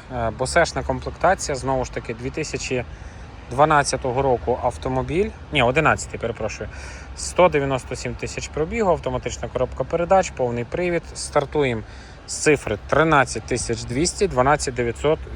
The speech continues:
віддача цього автомобіля, білий колір, повна босешна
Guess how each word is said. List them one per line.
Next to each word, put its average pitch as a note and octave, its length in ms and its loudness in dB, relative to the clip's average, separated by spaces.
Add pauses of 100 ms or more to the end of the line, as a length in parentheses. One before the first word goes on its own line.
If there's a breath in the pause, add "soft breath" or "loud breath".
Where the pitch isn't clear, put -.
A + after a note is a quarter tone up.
(120)
віддача B2 640 4 (520 loud breath)
цього E3 260 4
автомобіля, E3 580 2
білий C#3 460 0
колір, G3 420 2 (100)
повна E3+ 300 6
босешна C#3 640 -2